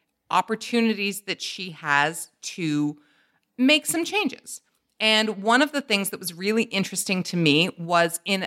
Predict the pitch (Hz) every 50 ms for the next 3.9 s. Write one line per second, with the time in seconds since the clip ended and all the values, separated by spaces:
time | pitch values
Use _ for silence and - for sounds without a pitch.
0 | - - 202 180 175 175 170 170 175 180 196 208 202 - - - 202 196 190 -
1 | - 170 170 165 165 - 170 165 160 - - - - - 170 - 170 180 180 165
2 | - 156 151 135 - - 151 - - 98 180 196 _ - - - - - _ _
3 | - - 190 190 185 190 - - - - - - 262 254 254 262 240 -